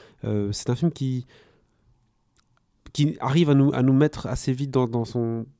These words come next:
dans son histoire, euh, notamment parce que je trouve que Renée Zellweger a ce charme.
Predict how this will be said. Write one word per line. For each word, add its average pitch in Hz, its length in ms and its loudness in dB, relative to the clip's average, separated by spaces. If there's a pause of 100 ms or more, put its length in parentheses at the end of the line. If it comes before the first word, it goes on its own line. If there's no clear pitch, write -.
(220)
dans 113 100 -2
son 123 180 2
histoire, 147 600 -2
euh, 110 140 -4
notamment 120 540 2
parce - 240 -4
que - 120 -10
je - 40 -14
trouve - 140 -12
que - 140 -8
Renée 123 300 2
Zellweger 120 420 -2
a 113 60 -2
ce 117 120 -4
charme. 117 480 -2